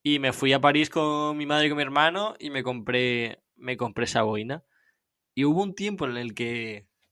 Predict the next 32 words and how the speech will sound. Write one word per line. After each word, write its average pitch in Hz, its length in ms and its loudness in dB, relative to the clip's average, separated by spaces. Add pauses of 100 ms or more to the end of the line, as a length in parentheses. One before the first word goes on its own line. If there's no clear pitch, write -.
(260)
en 131 100 -6
el 131 140 -8
que 123 120 -6
antes 160 460 -4 (240)
incluso 139 500 -6
de 117 60 -10
entrar 117 240 -2
en 151 80 -4
la 156 100 0
carrera, 143 460 -2 (340)
o 120 120 -12
en 117 360 -16 (300)
principio 143 400 0
de 156 40 4
la 151 100 6
carrera, 139 520 2
yo 135 200 0
estaba 147 340 8
como 143 580 4
probando 135 360 -2
cosas, 156 440 2
luego 139 240 -2
de 143 60 -2
repente 135 520 -2
entras 127 320 -4
en 127 60 -4
la 120 100 2
carrera 123 460 0
y 120 60 -6
ya 120 100 -4
dices, 120 320 -12
"Hostia, - 320 -20